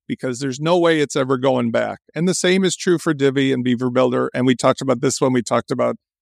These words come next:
Thrive themes and everything else. They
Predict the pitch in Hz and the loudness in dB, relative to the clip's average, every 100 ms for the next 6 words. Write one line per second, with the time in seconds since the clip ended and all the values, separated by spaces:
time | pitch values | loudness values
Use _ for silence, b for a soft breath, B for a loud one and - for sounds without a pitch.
0 | _ 143 127 131 127 - 123 123 123 123 | _ -2 2 2 2 -2 0 2 2 0
1 | 127 123 123 123 98 - _ _ _ _ | -4 -4 -6 -8 -10 -16 _ _ _ _
2 | _ _ 175 180 180 | _ _ 4 4 2